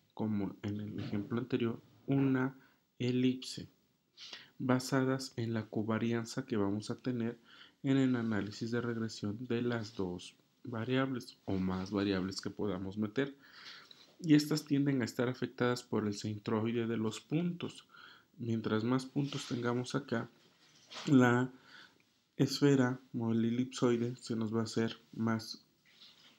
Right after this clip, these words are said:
más o men-, más, este, parecido o va a determinar la forma de esos puntos. Y los afec-, y les afectan los outliers. Entonces, si no estamos bien seguros de los límites de temperatura, de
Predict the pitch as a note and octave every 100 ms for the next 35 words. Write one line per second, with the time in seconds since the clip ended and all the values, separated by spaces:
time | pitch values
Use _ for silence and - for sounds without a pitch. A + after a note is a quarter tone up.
0 | - B2 B2 B2 - _ A#2 A#2 A#2+ B2+
1 | B2+ A#2+ - C#3+ C3+ C#3+ C#3+ - - -
2 | - G#2 - _ _ _ _ _ - -
3 | - B2 A#2+ B2 C3 B2 B2 - A#2+ A2
4 | A#2 A#2 A#2+ A2 A2+ A#2 A#2 - A2+ A2
5 | A2 G#2 - G#2 - G2+ G2 - - -
6 | _ _ - - - - - - - -
7 | D3 D3+ D3+ C#3 C3+ C3 - C3 - -
8 | C#3 C#3+ D3+ D3 B2 - B2+ - C3 C3
9 | B2 A2+ A2 A2 - - A#2+ A2+ - C3
10 | C3+ B2+ G#2 - - - A#2+ B2 C3 C3+
11 | C3+ C#3 C#3 D3+ D3 D3 C3 C3+ C3+ B2+
12 | A#2+ B2 A2 G#2+ - - - - - _
13 | C3 A#2 G#2+ G#2+ G2+ B2+ C#3 C3+ A2+ -
14 | G2+ G2+ G2 G2+ G2+ G2+ G2 G2 A2 A2+
15 | A2+ G2+